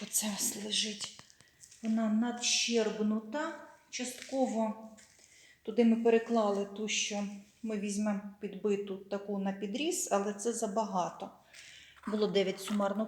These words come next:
пачок. Три взяли, шість вертаємо.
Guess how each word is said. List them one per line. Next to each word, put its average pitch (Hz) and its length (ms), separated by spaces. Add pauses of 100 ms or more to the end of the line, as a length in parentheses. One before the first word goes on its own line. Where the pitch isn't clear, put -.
пачок. 311 540 (1400)
Три 226 180
взяли, 220 420
шість 247 380
вертаємо. 170 720